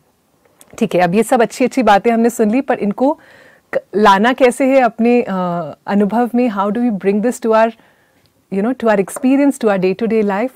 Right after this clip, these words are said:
For that, we need to understand what is willpower। So I want to ask you, in your own understanding, what is the meaning of willpower for you? आपके लिए इस शब्द का क्या अर्थ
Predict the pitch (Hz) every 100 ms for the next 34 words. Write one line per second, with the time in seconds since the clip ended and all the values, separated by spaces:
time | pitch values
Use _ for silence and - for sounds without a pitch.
0 | - 180 175 214 233 - _ _ 214 220
1 | 226 262 196 202 - 254 233 175 190 262
2 | 226 175 170 - 170 - 180 - - -
3 | 311 302 294 302 220 247 - 202 180 240
4 | 240 240 254 285 311 302 208 196 202 190
5 | 156 151 180 240 _ _ _ _ - 220
6 | 269 - 277 247 294 247 214 226 240 202
7 | 208 208 170 170 190 170 143 151 - -
8 | 190 202 - - 285 311 320 - - 240
9 | 208 277 285 277 226 180